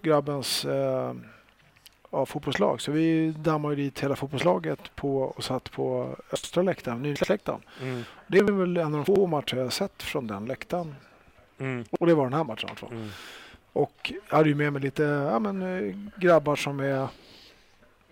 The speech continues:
Speaker 1: ja, vad är de? Sju, åtta år. Blandad kompott för de hade sympatisier hos, men de flesta hade man ju fått över till Bayern.
Speaker 2: Mm.
Speaker 1: Men det var ju också då viktigt, tänkte jag, så när vi tar med en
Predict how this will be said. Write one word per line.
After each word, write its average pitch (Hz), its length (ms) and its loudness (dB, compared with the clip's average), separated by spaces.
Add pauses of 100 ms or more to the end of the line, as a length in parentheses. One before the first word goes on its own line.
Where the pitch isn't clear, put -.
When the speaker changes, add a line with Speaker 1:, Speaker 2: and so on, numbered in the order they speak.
(880)
Speaker 1:
ja, 151 180 6
vad 156 140 0
är 160 40 2
de? 131 280 -2
Sju, - 260 -10
åtta 160 340 2
år. 147 300 0 (960)
Blandad 151 480 6
kompott 160 480 4
för 175 160 8
de 160 200 6
hade 156 280 6
sympatisier 165 680 2
hos, 180 220 0
men 180 100 0
de 151 40 0
flesta 175 340 4
hade 165 100 2
man 165 120 2
ju 160 140 2
fått - 240 -4
över 156 180 4
till 151 120 -6
Bayern. 165 360 4 (220)
Speaker 2:
Mm. 131 180 -6 (640)
Speaker 1:
Men 170 160 4
det 170 60 10
var 175 80 12
ju 180 60 12
också 170 240 6
då 151 140 6
viktigt, 160 340 2
tänkte 143 240 0
jag, 127 80 -4
så 143 120 0
när 147 100 -2
vi 147 80 0
tar 151 120 2
med 190 120 6
en 208 60 2